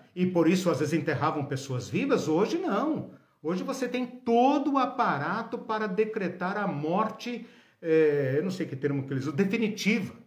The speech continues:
né? Tem conceito jurídico, clínico, et cetera, et cetera, et cetera. Mas, ainda assim,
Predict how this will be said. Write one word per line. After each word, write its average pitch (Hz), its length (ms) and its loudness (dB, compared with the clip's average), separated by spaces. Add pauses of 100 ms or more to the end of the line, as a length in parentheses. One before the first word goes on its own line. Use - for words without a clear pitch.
(260)
né? 190 280 -6 (260)
Tem 180 160 -4
conceito 170 400 -4
jurídico, 147 600 -2
clínico, 156 640 0
et 131 120 -4
cetera, - 340 -4
et - 80 -8
cetera, 190 300 -6
et - 80 -8
cetera. - 440 -8 (1200)
Mas, 170 1160 0 (960)
ainda 185 960 2
assim, 160 840 -4